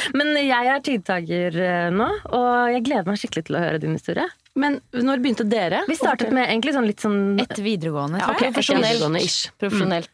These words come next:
Speaker 4: Du kan starte med
Speaker 1: Karriere.
Speaker 2: Ok. Tre minutter.
Speaker 1: Klar,
Speaker 4: Ja.
Speaker 1: ferdig, gå.
Speaker 2: Da jeg var åtte år. <laughs> Nei, dette er litt relevant.
Speaker 1: Ja.
Speaker 2: Eh, jeg har jo gjennom hele livet både drevet med liksom teater og sånne ting, pluss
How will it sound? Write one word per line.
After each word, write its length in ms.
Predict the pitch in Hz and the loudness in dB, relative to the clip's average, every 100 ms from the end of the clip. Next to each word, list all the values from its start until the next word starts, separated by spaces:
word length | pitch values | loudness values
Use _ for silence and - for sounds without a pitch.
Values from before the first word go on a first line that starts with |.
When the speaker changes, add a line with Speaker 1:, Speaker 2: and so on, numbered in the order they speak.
| - | -6
Speaker 4:
Du 60 | |
kan 160 | 254 311 | -2 0
starte 380 | - 240 - 180 | 2 0 0 -2
med 140 | 180 | 0
Speaker 1:
Karriere. 580 | 262 285 233 160 160 170 - - - | 2 2 2 2 0 -2 -6 -14 -8
Speaker 2:
Ok. 160 | 214 185 147 - _ _ - - | -2 -2 -2 -6 _ _ -20 -2
Tre 160 | 262 233 | 0 2
minutter. 460 | 233 196 277 370 427 | 2 2 0 0 -2
Speaker 1:
Klar, 460 | - 170 180 226 370 | -2 0 2 2 -2
Speaker 4:
Ja. 60 | - _ _ _ - | -6 _ _ _ -6
Speaker 1:
ferdig, 360 | 170 156 180 - _ _ - | -4 -2 -4 -4 _ _ -20
gå. 80 | - _ _ _ _ - | -20 _ _ _ _ 0
Speaker 2:
Da 60 | |
jeg 80 | 233 | 0
var 100 | 285 - | 0 -2
åtte 340 | - _ 214 | -6 _ 0
år. 260 | 180 156 151 | 2 2 -2
<laughs> 720 | - - - - - 330 262 | -10 -6 -2 0 0 2 2
Nei, 840 | 453 571 - - 302 - 269 208 214 - | 4 4 4 2 2 2 2 2 4 4
dette 180 | 285 294 | 4 4
er 140 | 247 | 4
litt 120 | 247 233 | 2 2
relevant. 400 | 226 226 233 220 | 4 2 2 0
Speaker 1:
Ja. 100 | 226 - - | -2 -4 -4
Speaker 2:
Eh, 180 | - 240 254 | 0 2 2
jeg 100 | 269 | 2
har 160 | 240 233 | 4 4
jo 60 | |
gjennom 300 | 220 202 214 | 4 4 2
hele 200 | 226 196 190 | 2 2 0
livet 320 | 175 190 190 | 2 0 0
både 300 | 202 160 180 175 | 0 2 0 2
drevet 380 | 175 151 165 170 | 0 0 -2 0
med 200 | 160 170 | 0 0
liksom 180 | 170 170 - | -2 -2 0
teater 680 | 190 160 143 - 180 170 | 0 0 -2 -2 0 2
og 80 | 175 | 0
sånne 200 | 190 156 165 | 0 0 2
ting, 180 | 392 403 - - | 0 0 -6 -4
pluss 260 | 240 254 | -2 0